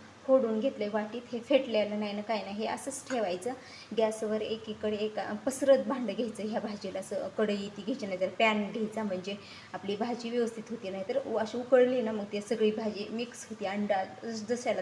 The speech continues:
तसं राहतं. तर मग एका गॅसवर मी तेल ठेवलं एका पॅनमध्ये गरम करायला आणि एकीकडे, अ, एका शेगडीवर, अ, दोन वाट्या पाणी गरम करायला ठेवले. आपल्याला एक, एका व्यक्तीसाठी भाजी करायची, पण आपलं अंडे शिजण्यासाठी, आता हे कच्चं अंडं शिजण्यासाठी पाणी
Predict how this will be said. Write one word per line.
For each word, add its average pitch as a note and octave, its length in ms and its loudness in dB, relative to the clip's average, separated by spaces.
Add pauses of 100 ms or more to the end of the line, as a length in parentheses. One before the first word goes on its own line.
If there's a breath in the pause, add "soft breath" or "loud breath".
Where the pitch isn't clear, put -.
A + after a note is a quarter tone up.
तसं G#3 200 -6
राहतं. G#3+ 280 -8 (600 loud breath)
तर F#3+ 200 4
मग G3 220 -2
एका G#3+ 520 0
गॅसवर A3 380 0
मी G#3+ 140 2
तेल A3 360 0
ठेवलं G#3 220 0
एका F#3+ 200 -4
पॅनमध्ये F#3+ 480 -4
गरम G3+ 240 2
करायला F#3+ 340 -4
आणि A3 180 -6
एकीकडे, G#3 480 -2 (400 loud breath)
अ, F3 100 -8
एका G3 240 -2
शेगडीवर, G#3+ 460 -2
अ, F#3 360 -4
दोन A#3 360 4
वाट्या A#3 380 -2 (120)
पाणी A3+ 220 0
गरम C4 280 8
करायला G3+ 340 0
ठेवले. G#3 180 -2
आपल्याला G3+ 320 -2
एक, C4 200 -2 (220)
एका B3+ 220 2
व्यक्तीसाठी C4+ 520 0
भाजी B3+ 280 0
करायची, G3 320 -4
पण G3+ 140 -8
आपलं G3 240 -6
अंडे A3 300 2 (440 loud breath)
शिजण्यासाठी, A#3 600 2
आता G3 120 0
हे G#3+ 80 0
कच्चं B3+ 320 0
अंडं A3 320 0
शिजण्यासाठी G#3+ 580 -2
पाणी A#3 380 -2